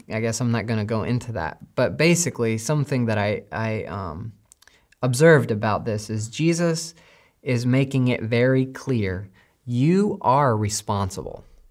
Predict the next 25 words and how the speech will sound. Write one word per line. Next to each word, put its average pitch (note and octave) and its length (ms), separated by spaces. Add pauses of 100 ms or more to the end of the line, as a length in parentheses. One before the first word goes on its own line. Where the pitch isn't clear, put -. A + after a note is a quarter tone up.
(160)
You F3 260
are C3 140
responsible A#2 680
for - 180
this. - 280
This C3 180
is D#3+ 120
not D3+ 260
something C#3 460
that G#2+ 240 (400)
God B2+ 420 (260)
in C#3 160
heaven A#2 440
is A2 180
going A2+ 240
to A2+ 100
do A#2 280
for F2+ 280
you. F#2+ 380 (600)
This C3 200
is D3 480
squarely D3 760
on A#2 280
your B2 260
shoulders - 720